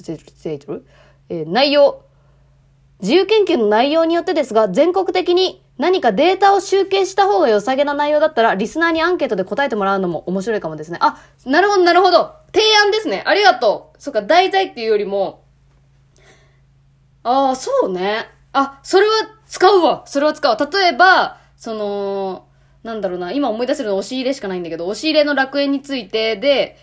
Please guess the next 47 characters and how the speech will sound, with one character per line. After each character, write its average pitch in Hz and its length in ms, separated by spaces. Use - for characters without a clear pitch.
研 240 180
究 262 160
し 277 140
よ 330 60
う - 20
っ 339 80
て 226 80
思 220 100
っ 220 60
た 214 80
時 196 220
に、 233 340
そ - 180
の 240 160
研 403 260
究 403 160
を 392 80
始 359 200
め 370 120
る 359 80
前 370 240
の 330 280
事 247 140
前 330 220
調 359 180
査 294 100
と 226 120
し - 60
て 254 180
リ 240 100
ス 240 100
ナ 262 180
ー 269 40
に 277 160
ア 226 100
ン 262 80
ケ 214 100
ー - 20
ト 185 80
取 190 180
る - 20
っ 185 60
て - 80
い 202 60
う - 20
の 190 80
は 220 320